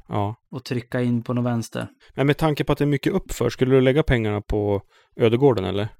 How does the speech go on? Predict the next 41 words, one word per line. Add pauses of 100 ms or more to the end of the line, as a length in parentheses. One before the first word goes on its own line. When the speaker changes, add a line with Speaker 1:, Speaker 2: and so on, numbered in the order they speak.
(140)
Speaker 1:
I
fantasy?
Speaker 2:
Ja, (200)
eh, (540)
nu
har
jag
dålig
koll
på
Augdal
sista
veckorna
här. (300)
Men
Ödegården
har
väl
varit
lite
bättre
i
år, (320)
eh,
är
väl
min
feeling. (180)
Eh,
så (720)
det
kanske,
eh,
hade
varit
bra.
Jag
tänker
också
att,
eh,